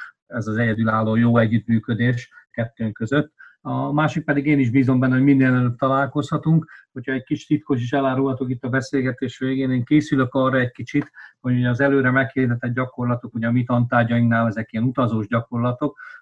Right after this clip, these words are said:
hogyha, ö, még ebben a fél évben esetleg olyan kormányintézkedés születik, ami erre, ö, lehetőséget ad, akkor akár augusztus végén vagy szeptember elején ezeket valamilyen formában be is pótoljuk, és, ö, akár nyithatjuk úgy is az évet, hogy a,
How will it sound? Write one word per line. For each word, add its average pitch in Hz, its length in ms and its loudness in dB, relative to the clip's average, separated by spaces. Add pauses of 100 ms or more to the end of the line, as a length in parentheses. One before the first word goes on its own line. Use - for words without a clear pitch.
hogyha, 117 560 -4 (140)
ö, 120 360 0
még 120 280 2
ebben 127 240 2
a 120 60 0
fél 135 280 2
évben 113 440 0 (280)
esetleg 117 460 -4
olyan 123 200 0
kormányintézkedés 120 960 0
születik, 117 380 -4
ami 113 260 -2 (360)
erre, 117 540 0
ö, 113 360 -4
lehetőséget 120 720 -2
ad, 131 180 -2 (260)
akkor 120 300 -4
akár 123 300 0
augusztus 131 500 -4
végén 131 360 -2
vagy 113 120 -4
szeptember 120 540 -2
elején 120 300 0
ezeket 117 420 -4 (240)
valamilyen 120 460 2
formában 113 500 -2
be 123 120 0
is 117 200 -2
pótoljuk, 120 640 0 (280)
és, 113 300 -6
ö, 120 240 2
akár 120 360 -2
nyithatjuk 120 460 -2
úgy 120 100 4
is 113 180 -2
az 107 120 -4
évet, 117 320 -2
hogy 110 140 -8
a, 110 200 -2